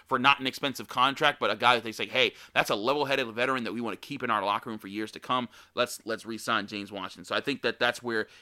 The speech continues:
he's gonna get his thing. But the re-, the re-, the reason that the other three guys were getting more love than him was, uh, um,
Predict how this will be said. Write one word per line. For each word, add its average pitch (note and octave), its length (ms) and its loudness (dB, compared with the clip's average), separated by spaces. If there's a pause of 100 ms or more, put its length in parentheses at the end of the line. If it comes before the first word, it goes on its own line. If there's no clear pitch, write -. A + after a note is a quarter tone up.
he's A2+ 240 -10
gonna G#2+ 220 -6
get G#2+ 160 -8
his G#2+ 160 -10
thing. G2+ 100 -8
But A#2 160 -6
the C3+ 60 -2
re-, D3 120 -2
the D3 120 0
re-, F#3 120 4
the E3 80 -2
reason F3+ 220 -4
that D#3 100 -2
the C3+ 100 2
other C3+ 160 0
three C3+ 180 -6
guys A#2+ 280 4
were A#2+ 60 -8
getting A2+ 240 -6
more A2+ 160 -2
love A2+ 220 2
than G#2+ 100 -6
him A2 240 -6 (420)
was, A2+ 380 2
uh, G2+ 380 6 (520)
um, F#2 500 2